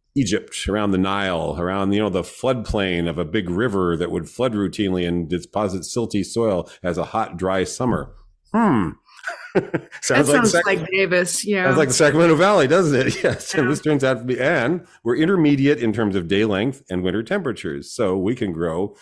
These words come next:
Speaker 1: uh, all the ones from the north, like Walla Walla onions grow just <laughs> fine here, and all these garlics, and anything from the south, like the, uh, Vidalia onions from Georgia, we can grow those here. We can grow any of them. You don't have to worry when you're looking at the catalog and thinking of ordering onions from an online supplier.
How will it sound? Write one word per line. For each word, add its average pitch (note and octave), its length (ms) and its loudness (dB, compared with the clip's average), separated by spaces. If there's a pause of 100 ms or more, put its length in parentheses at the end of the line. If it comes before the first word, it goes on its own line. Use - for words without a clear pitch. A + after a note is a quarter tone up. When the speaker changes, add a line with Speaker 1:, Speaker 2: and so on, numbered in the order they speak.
(360)
Speaker 1:
uh, C#2 200 -12
all D2+ 240 -8
the D2+ 140 -6
ones E2+ 260 -2
from E2 200 -2
the D#2+ 80 -2
north, B2 340 0
like D#2+ 160 -8
Walla E2+ 260 -2
Walla A#2 340 0
onions C3 260 0
grow A#2+ 200 0
just G#2 240 -2
<laughs> - 20 -16
fine B2 340 -4
here, C#3 260 -2
and F2+ 140 -4
all F#2+ 160 -2
these G#2+ 180 -4
garlics, C#3 480 -4
and E2+ 300 -6 (180)
anything F2+ 340 -2
from F#2+ 120 -4
the F2 80 -4
south, A#2+ 460 -4
like D#2 200 -12
the, D#2 280 -12
uh, E2+ 100 -4
Vidalia F2+ 520 0
onions A2 280 0
from G2+ 220 -4 (240)
Georgia, B2 320 2
we F#2+ 100 2
can F#2 140 0
grow F#2 180 2
those A#2 360 2
here. D#3 260 -2 (240)
We C#3+ 100 2
can C3 140 2
grow C#3+ 160 4
any D#3 260 2
of E2 120 -2
them. C2+ 180 -8
You G2+ 80 2
don't B2 120 2
have A#2+ 160 -2
to A2 80 0
worry A#2+ 300 4
when F#2 140 2
you're F#2 100 2
looking A2 240 0
at F2+ 80 -2
the E2+ 80 -8
catalog F2+ 500 -2
and E2 120 -2
thinking G2+ 240 0
of E2 100 -2
ordering F#2+ 400 0
onions F2 400 0
from D#2+ 200 -6
an D#2 140 -6
online E2+ 480 -4
supplier. F2 520 -6